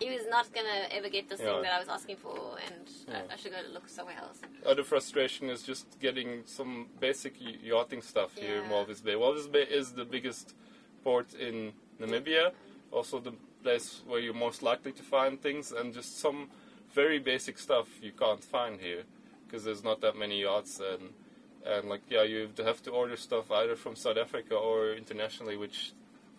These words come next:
Speaker 2: takes forever. I guess the other frustration is we ordered the,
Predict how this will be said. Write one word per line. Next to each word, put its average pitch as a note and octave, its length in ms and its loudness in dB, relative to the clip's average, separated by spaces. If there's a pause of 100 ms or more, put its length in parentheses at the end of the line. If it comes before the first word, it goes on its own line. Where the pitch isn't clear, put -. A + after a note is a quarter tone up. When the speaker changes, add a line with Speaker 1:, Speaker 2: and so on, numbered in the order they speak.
(140)
Speaker 2:
takes A2+ 320 2
forever. A2+ 600 4 (400)
I - 220 -18
guess B2+ 140 0
the C#3+ 80 2
other B2 140 0
frustration A2+ 640 0
is G#2+ 160 -6
we A2 120 -2
ordered A#2 440 0 (680)
the, G#2 600 4